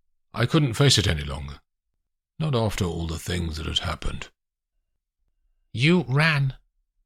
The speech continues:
away," she says. "That's all that happened." "I had to protect myself." "From what?" She spits the words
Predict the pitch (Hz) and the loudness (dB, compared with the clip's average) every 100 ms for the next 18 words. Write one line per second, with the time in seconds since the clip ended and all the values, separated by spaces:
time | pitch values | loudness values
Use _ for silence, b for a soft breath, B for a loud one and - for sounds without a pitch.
0 | _ - 131 139 131 87 - _ _ _ | _ -6 -6 -4 -6 -6 -12 _ _ _
1 | _ _ _ _ - - - 98 - _ | _ _ _ _ -8 -6 -6 -8 -12 _
2 | _ _ _ _ _ _ _ - 175 180 | _ _ _ _ _ _ _ 0 2 2
3 | 160 127 98 135 - 78 - _ _ _ | 0 -2 -2 -4 -2 -6 -8 _ _ _
4 | _ _ _ _ _ _ _ _ _ _ | _ _ _ _ _ _ _ _ _ _
5 | _ _ _ _ 87 80 110 - 101 131 | _ _ _ _ 0 2 2 0 0 0
6 | - 90 - - - _ _ _ _ _ | 0 -4 -4 -6 -10 _ _ _ _ _
7 | _ _ _ _ _ - 226 202 143 214 | _ _ _ _ _ -2 0 2 4 4
8 | 233 - - _ _ _ _ _ _ _ | 2 -6 -14 _ _ _ _ _ _ _
9 | _ _ _ - 90 - - 87 - 80 | _ _ _ -6 0 0 2 0 -2 -4
10 | 82 73 73 73 - | -4 -4 -4 -4 -6